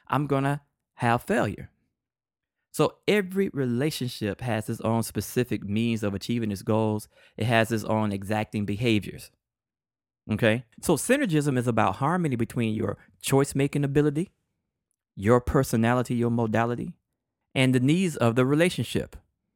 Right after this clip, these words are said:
Okay? You see, relationships are profit-driven vehicles, no different than any corporation. All relationships have goals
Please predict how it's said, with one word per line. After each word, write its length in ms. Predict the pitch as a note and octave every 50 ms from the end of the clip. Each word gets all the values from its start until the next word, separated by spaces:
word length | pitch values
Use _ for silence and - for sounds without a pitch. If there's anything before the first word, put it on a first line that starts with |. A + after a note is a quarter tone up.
| _ _ _ _ _ _ _ _ _ _ _ _ _ _ _ _ _ _ - -
Okay? 340 | G2+ F#2+ - G#2+ G#2+ B2 - _ _ _ _ _ _ _ _ _ _ -
You 100 | D3+ D#3
see, 300 | D3 - F3 D#3+ D#3 D3+ _ _ _ _ _ _ _ _ -
relationships 720 | C#3 C#3+ D3 C3+ D3+ G3 - - E3 - - C#3+ D3 - - -
are 340 | - A2+ A2+ A#2 A2+ A#2 - _ _ - -
profit-driven 1400 | - - - D#3 D#3+ E3 D#3 - - B2+ - - - _ _ _ _ _ _ - A#2 A#2+ C3+ C#3 B2+ B2+ A#2+ A2 G#2
vehicles, 560 | G#2+ B2+ E3 F#3 D#3 - A2+ A2 A2+ A#2+ - _ _ _ -
no 180 | G#2+ B2 C3
different 340 | A#2+ A#2 C3+ - - A2+ G#2+
than 120 | A#2+ A#2
any 220 | - C3 B2+ B2 A#2
corporation. 720 | - - A#2+ A2 - G#2 G#2+ A2 G#2 G2 - - - - _ _ _ _ _ _ _ _ _ _ _ _ _ _ _ _ _ _ _ _ _ _ _ _ _ -
All 240 | - C3 D3 F3 F#3
relationships 640 | F3 D#3+ C#3+ D3 D3+ - - B2+ - - B2+ G#2+ -
have 260 | - G2+ G2 G2 G2+
goals 520 | G#2 G#2 G#2+ A#2 B2 B2 B2+ C3+ C#3 -